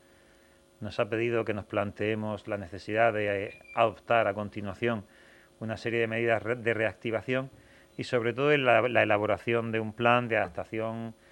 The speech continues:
a todos los medios digitales de que ahora disponemos, etcétera. Son cuestiones pacíficas en las que hemos coincidido todos fácilmente.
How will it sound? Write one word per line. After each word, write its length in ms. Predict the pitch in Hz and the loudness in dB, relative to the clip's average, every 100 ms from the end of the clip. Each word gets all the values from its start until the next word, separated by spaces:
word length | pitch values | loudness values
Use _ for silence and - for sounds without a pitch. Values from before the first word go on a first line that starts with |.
| _ - | _ -10
a 140 | 104 | -4
todos 160 | 113 110 | -2 -2
los 120 | 107 | -2
medios 240 | 110 107 | -2 -4
digitales 480 | 104 - 104 113 110 | -6 -6 0 0 0
de 100 | 101 | -2
que 80 | 104 | 0
ahora 120 | 104 | 0
disponemos, 640 | 92 - 98 113 117 107 | -2 -6 -4 -4 -4 -6
etcétera. 400 | 92 - - - _ _ _ _ _ _ - - | -10 -16 -20 -20 _ _ _ _ _ _ -20 -12
Son 200 | - 117 | -8 -6
cuestiones 320 | 113 123 113 | -6 -6 0
pacíficas 760 | 123 107 127 131 120 135 135 | 0 0 -4 -6 0 0 0
en 140 | 120 107 | -4 -6
las 100 | 87 | -8
que 300 | 101 98 98 | -8 -6 -6
hemos 180 | 104 - | -8 -8
coincidido 580 | 110 98 104 104 98 | -8 -8 -6 -4 -6
todos 300 | 95 104 101 | -4 -4 -4
fácilmente. 800 | - 101 - 98 110 113 - 131 | -6 -8 -6 -8 -6 -8 -8 -12